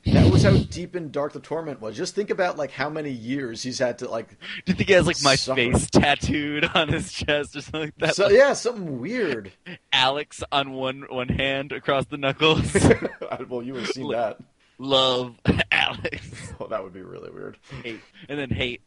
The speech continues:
Speaker 2: on the other side.
Speaker 1: <laughs> How many knuckles does he have?
Speaker 2: <laughs> He has three, he has three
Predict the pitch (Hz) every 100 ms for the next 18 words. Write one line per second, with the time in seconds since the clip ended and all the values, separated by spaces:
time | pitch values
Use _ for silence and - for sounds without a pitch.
0 | - 120 120 120 120 - - 101 90 _
1 | - - 370 - 202 214 185 170 180 -
2 | - 156 254 - 110 - - 180 170 156
3 | - 147 143 123 127 98 95 98